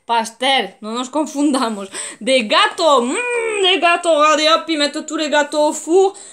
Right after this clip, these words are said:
Mm, c'est délicieux. Mm, ça sent bon. ¿Lo podéis oler desde casa? Yo sí. Mm, j'adore les tartelettes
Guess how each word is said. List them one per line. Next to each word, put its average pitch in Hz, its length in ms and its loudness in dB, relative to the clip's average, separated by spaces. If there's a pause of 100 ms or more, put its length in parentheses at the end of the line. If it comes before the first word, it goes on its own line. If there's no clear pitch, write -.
(100)
Mm, 370 760 -4
c'est 330 240 -4
délicieux. 302 540 -2 (520)
Mm, 294 360 -2
ça 240 240 -4
sent 254 320 -4
bon. 254 720 -4
¿Lo 233 120 -2
podéis 226 300 -2
oler 349 320 -4
desde 330 280 -10
casa? 302 280 -12
Yo 226 200 -6
sí. 135 220 -12
Mm, 233 440 -10
j'adore 220 840 -4
les 208 160 -8
tartelettes 214 640 -10